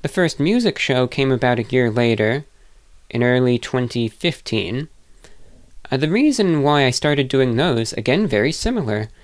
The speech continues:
to, you know, all this stems from the exact same thing, listening to the shortwave. At that point, I started listening to a lot of music programming on the shortwave.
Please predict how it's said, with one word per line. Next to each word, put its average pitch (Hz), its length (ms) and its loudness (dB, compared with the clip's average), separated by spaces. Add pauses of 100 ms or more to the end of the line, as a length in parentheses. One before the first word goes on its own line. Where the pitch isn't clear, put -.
(560)
to, 117 380 0
you 123 160 0
know, 143 280 2 (180)
all 123 220 0
this 139 200 2
stems 131 300 -2
from 135 140 0
the 120 100 4
exact 117 400 -2
same 139 280 0
thing, 160 220 0
listening 123 380 0
to 131 80 -4
the 131 100 0
shortwave. 135 760 0 (840)
At 123 140 -4
that 123 200 0
point, 135 260 -2
I 117 60 0
started 120 340 -2
listening 123 340 0
to 120 100 -4
a 117 40 2
lot 113 180 0
of 110 60 -2
music 170 380 0
programming 160 640 0
on 156 100 -2
the 160 60 -2
shortwave. 156 800 -2